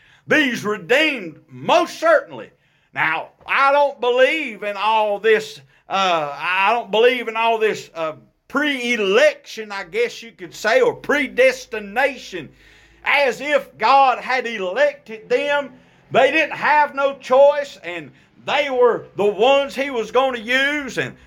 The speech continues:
they were going to heaven just because the Lord said so. No, the scripture says they were redeemed from among men,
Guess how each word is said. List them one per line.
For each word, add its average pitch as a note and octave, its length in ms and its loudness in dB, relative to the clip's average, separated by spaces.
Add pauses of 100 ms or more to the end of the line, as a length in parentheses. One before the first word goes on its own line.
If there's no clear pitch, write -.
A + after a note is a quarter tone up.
(160)
they C#4 240 4
were B3+ 120 0
going C4+ 280 2
to A3 80 -2
heaven C4+ 480 -2
just B3 300 -4 (240)
because A#3 500 2
the A3 80 -2
Lord C4+ 380 4
said C#4 340 0
so. F3+ 300 -6 (200)
No, G3+ 400 0 (360)
the C#3 100 -8
scripture C4 600 -4
says B3+ 420 2
they B3 180 4
were G3+ 160 2
redeemed A#3 720 -2
from A#3+ 220 -4
among D4+ 460 4
men, F3+ 300 -8